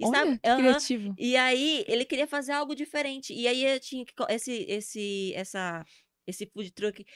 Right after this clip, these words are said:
Speaker 1: é, móvel, ele ia, é, bem nessa, quando tava no auge, né, do food truck,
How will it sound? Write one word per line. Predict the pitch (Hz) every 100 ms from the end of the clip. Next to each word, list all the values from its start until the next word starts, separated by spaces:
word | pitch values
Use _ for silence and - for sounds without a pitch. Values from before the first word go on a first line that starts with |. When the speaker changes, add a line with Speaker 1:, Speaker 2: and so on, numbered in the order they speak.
| - _
Speaker 1:
é, | 185
móvel, | 180 196 226 302 233 208 180 _ -
ele | 208 220 233 233
ia, | 233 240 233
é, | -
bem | 190 302
nessa, | 381 - 240 214 -
quando | 220 214
tava | - 208
no | 214 202
auge, | 220 220 196 196
né, | 208
do | 196
food | - 196 180
truck, | 196 214 208